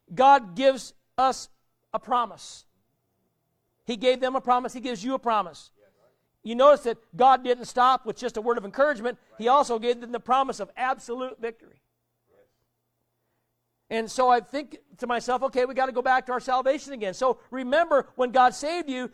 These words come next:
He did so with this promise that you could always walk in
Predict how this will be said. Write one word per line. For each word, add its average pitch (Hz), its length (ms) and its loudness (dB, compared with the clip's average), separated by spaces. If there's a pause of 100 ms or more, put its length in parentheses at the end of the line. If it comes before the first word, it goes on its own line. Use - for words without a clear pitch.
(140)
He 277 160 -4
did 285 260 -6
so 277 180 4
with 262 200 0
this 233 140 -2
promise 302 560 2 (240)
that 254 260 2
you 269 240 0
could 233 200 0
always 302 560 4
walk 254 520 2
in 269 360 -4